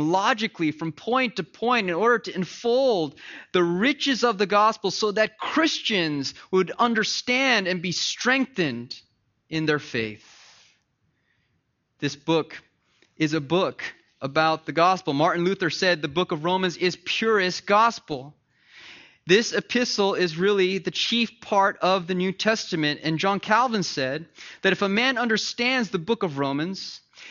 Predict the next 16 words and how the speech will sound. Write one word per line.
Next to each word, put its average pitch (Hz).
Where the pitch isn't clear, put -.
he 214
has 214
a 202
sure 269
road 233
open 208
to 180
him 170
to 175
the 175
understanding 220
of 175
the 208
whole 202
of 180
Scripture. -